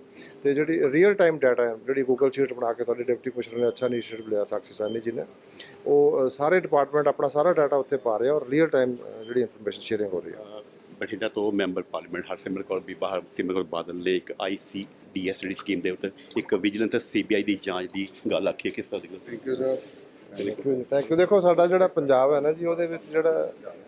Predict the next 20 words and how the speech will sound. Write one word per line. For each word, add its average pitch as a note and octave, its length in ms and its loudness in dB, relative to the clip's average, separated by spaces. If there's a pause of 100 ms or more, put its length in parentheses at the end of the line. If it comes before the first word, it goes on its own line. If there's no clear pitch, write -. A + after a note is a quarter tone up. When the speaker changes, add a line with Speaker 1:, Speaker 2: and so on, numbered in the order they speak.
Speaker 1:
ਬੱਚਿਆਂ C3+ 360 4
ਦੇ D#3+ 80 4
ਵਿੱਚ D#3+ 140 -2
ਸਟੰਟਿੰਗ, D3 680 2
ਵੇਸਟਿੰਗ, C3+ 360 2
ਅੰਡਰਵੇਟ C3+ 540 4
ਹੈ, C3 60 6
ਸਭ D#3 180 0
ਤੋਂ F3+ 160 0
ਜ਼ਿਆਦਾ D3 220 6
ਵਧੀਆ D3 280 4
ਪ੍ਰੋਗਰੈਸ B2 420 4
ਹੈ C#3 40 4
ਪੂਰੇ D#3+ 260 4
ਦੇਸ਼ C#3 220 6
ਵਿੱਚ D3 120 0
ਪੰਜਾਬ A#2 360 4
ਨੇ A#2 100 2
ਕੀਤੀ G2+ 280 -2
ਹੈ। D#3+ 140 2